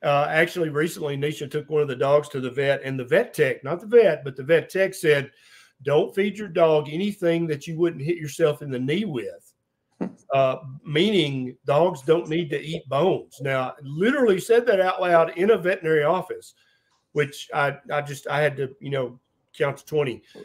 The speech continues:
Speaker 1: uh, not to go back up there and be like, "What the hell?" But there is this, uh, pervasive, uh, idea that I've heard since I was a child is that you should only feed dogs and cats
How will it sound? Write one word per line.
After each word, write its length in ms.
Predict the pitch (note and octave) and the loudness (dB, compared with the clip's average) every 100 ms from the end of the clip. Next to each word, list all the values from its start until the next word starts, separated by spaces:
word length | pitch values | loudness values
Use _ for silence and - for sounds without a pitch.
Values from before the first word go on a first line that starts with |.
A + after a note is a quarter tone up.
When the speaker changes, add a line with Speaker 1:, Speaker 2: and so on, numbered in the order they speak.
| - | -8
Speaker 1:
uh, 220 | C3 C3 | -4 -2
not 260 | C#3 C#3+ C#3+ | 0 0 -2
to 80 | C#3+ | -4
go 160 | C#3+ | -4
back 260 | C3 C#3+ C#3+ | 0 0 2
up 200 | D3+ D3 | 0 0
there 120 | C3+ | -2
and 80 | B2+ | -2
be 100 | C3+ | -2
like, 220 | C3 - | -4 -4
"What 200 | - B2+ | -8 -4
the 160 | D3 B2+ | -4 -2
hell?" 480 | D#3 F#3+ A3+ A#3+ - _ _ | 0 2 2 -2 -8 _ _
But 200 | E3 E3+ - | 8 8 4
there 200 | E3 F3 | 2 4
is 240 | G#3+ B3+ | 2 0
this, 300 | C4 G3 - - | -2 -2 -4 -4
uh, 120 | D#3+ | -4
pervasive, 840 | C#3 D3+ C3 D3+ F3+ G3+ F#3+ D#3 C3 - | -2 -6 -2 0 0 0 -2 -2 -4 -10
uh, 320 | - C#3+ C#3 C#3 C#3 | -4 -2 -2 -2 0
idea 460 | D3 C3 D3 D3+ | 0 0 2 2
that 100 | C#3 | 4
I've 220 | C3+ F#3 | 2 2
heard 300 | E3 E3+ D#3+ | 4 4 4
since 200 | - D3 | -2 -4
I 100 | E3 | 0
was 180 | D3+ B2 | 0 0
a 80 | A2+ | -8
child 540 | - - A3 C4 D3+ | -8 -4 0 2 2
is 120 | D3 C3 | 0 2
that 240 | D3+ C#3 D3+ | 2 2 -6
you 80 | |
should 180 | D3 D3+ | -12 -2
only 220 | D3 F#3 | 0 0
feed 380 | F#3+ G3 F#3+ D#3+ | 0 -4 -4 -2
dogs 280 | E3 E3 E3 | 4 4 4
and 140 | D3+ | -2
cats 280 | D3 D3+ C#3+ | -2 -2 -2